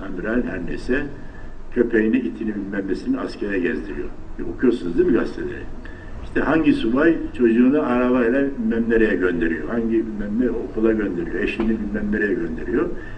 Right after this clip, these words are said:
Herkesin gözü üzerimizde. Hiçbir şey artık gizli değil. Herkes birliğine sahip olsun. Şu er kullanma işini yavaş yavaş piyasadan kaldırmamız lazım.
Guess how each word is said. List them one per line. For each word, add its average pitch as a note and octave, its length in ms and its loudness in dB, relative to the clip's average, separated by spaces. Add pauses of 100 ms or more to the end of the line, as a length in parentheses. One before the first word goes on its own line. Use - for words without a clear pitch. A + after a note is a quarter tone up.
(300)
Herkesin G2+ 460 -2
gözü A2+ 200 2
üzerimizde. F2 600 0 (1040)
Hiçbir - 300 -2
şey A2 180 0
artık - 360 -4
gizli B2 340 0
değil. G2 240 4 (640)
Herkes - 520 -6 (300)
birliğine - 440 -2
sahip - 360 -8 (100)
olsun. G#2 140 -10 (240)
Şu - 60 -8 (140)
er C#3 140 0 (160)
kullanma G2+ 400 0
işini - 460 -4
yavaş B2 560 -2
yavaş G3 540 -2 (460)
piyasadan A2+ 560 -2
kaldırmamız D#2 760 -8
lazım. - 340 -10